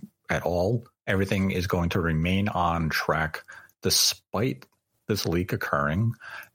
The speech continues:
And it's also gone as far to find out that the F B I and Department of Justice are investigating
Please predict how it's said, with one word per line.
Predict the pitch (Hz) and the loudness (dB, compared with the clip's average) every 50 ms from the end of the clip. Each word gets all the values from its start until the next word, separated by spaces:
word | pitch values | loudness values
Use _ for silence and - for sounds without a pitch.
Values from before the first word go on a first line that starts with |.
| _ _ _ - | _ _ _ -4
And | 101 98 104 110 110 110 107 104 101 95 - _ _ _ _ _ _ - | -2 0 0 0 2 2 2 0 0 -2 -8 _ _ _ _ _ _ -4
it's | 98 98 98 | -2 -2 0
also | 104 117 - - | 0 0 0 0
gone | 120 101 107 101 104 98 92 - - | 0 0 2 0 0 0 -2 -2 -2
as | 98 90 85 | -2 -2 -2
far | - - - 85 85 90 87 85 | -4 -4 -2 0 0 0 0 -2
to | - - 82 80 | -2 -4 -4 -4
find | 82 - - 85 78 82 82 80 | -4 -2 -2 0 0 0 0 0
out | 82 85 80 82 | 0 0 0 0
that | 85 85 - | -2 -2 0
the | 73 85 | -2 -2
F | 101 107 - | -2 -2 -2
B | - 95 82 82 | -2 -2 0 0
I | 85 92 101 98 90 | 0 0 0 0 0
and | - 76 80 80 | 0 -2 -2 -2
Department | 78 - - - 87 90 90 82 | -2 -2 0 -2 0 2 2 0
of | 82 80 | 0 0
Justice | - - 78 80 - - - 92 113 - - - - - _ - - - - _ _ _ - | 0 0 0 0 0 -2 0 0 0 0 -2 -2 -6 -8 _ -20 -20 -20 -20 _ _ _ -6
are | - 90 87 82 - | -2 0 0 0 0
investigating | 90 82 92 98 - - 101 90 80 78 73 71 71 73 | 0 0 0 0 0 0 0 0 0 0 0 -2 -2 -4